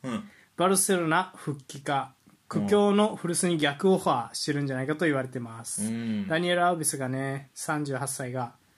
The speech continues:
Speaker 2: あ、
Speaker 1: うん。
Speaker 2: 東京オリンピック金メダル、えー、あ、そうか。出てたな。
Speaker 1: 出てたよ。
Speaker 2: あ、そうか。オーバーエイジで出てたダニエル・アウベスが、サンパウロとの契約を、えっと、先月中旬に解除してると。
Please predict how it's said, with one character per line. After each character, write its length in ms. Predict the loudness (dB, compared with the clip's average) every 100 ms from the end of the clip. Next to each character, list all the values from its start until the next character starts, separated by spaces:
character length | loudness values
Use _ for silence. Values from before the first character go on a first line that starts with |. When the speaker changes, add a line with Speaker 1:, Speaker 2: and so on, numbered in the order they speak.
| _ _ _
Speaker 2:
あ、 220 | -4 -4 -8 _ _ _ _ _ _ _
Speaker 1:
う 60 | -10
ん。 260 | -8 -8 -10 _ _
Speaker 2:
東 160 | 2 4
京 100 | 6
オ 40 |
リ 60 | 6
ン 60 |
ピ 100 | 4
ッ 60 | 2
ク 100 | 0
金 200 | 4 6
メ 80 | 6
ダ 100 | 6
ル、 300 | 4 0 -6 _ 0
え 60 |
ー、 280 | 2 4 0 0
あ、 120 | 0
そ 140 | 0
う 20 |
か。 200 | -2 -4 -6 _ _ -12 -10 -4
出 180 | -2
て 160 | 4 4
た 120 | 4
な。 180 | 2 -6 -16 -20 _ _ _ _ _ _ _
Speaker 1:
出 120 | -10
て 100 | -6
た 80 | -8
よ。 140 | -10 -14 _
Speaker 2:
あ、 220 | 0 2
そ 160 | 0 -2
う 20 |
か。 60 | 2
オ 120 | 2
ー 20 | 4
バ 80 |
ー 80 | 6
エ 20 |
イ 40 | 4
ジ 100 | 2 0
で 100 | -2
出 20 |
て 60 | -4
た 180 | -2 0
ダ 100 | 2
ニ 120 | 2
エ 60 | 2
ル・ 100 | 4
ア 60 |
ウ 60 | 2
ベ 80 | 0
ス 160 | -2
が、 280 | 2 2 2
サ 180 | 0 0
ン 80 | 2
パ 160 | 2
ウ 60 | 2
ロ 360 | 2 2 -2 -8 _
と 100 | -4
の 80 | -2
契 140 | 0 0
約 320 | 0 2 4
を、 280 | 4 0 -8 _ _ _ _
え 40 | -6
っ 40 |
と、 80 | 0
先 200 | 0 0
月 240 | 0 -2
中 180 | 0 -2
旬 140 | 0 -2
に 100 | 0
解 180 | -2
除 80 | -2
し 100 | -4
て 80 | -6
る 80 |
と。 100 | -6